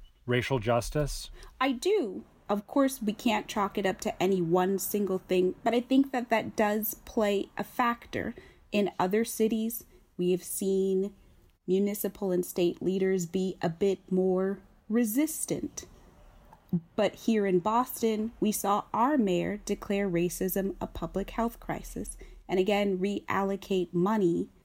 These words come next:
Speaker 2: in light of, uh, people criticizing the Boston Police Department's overtime budget.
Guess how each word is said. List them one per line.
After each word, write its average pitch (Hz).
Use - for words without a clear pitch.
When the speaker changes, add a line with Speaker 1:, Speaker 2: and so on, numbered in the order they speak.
Speaker 2:
in 196
light 175
of, 170
uh, 170
people 175
criticizing 185
the 175
Boston 175
Police 175
Department's 165
overtime 185
budget. -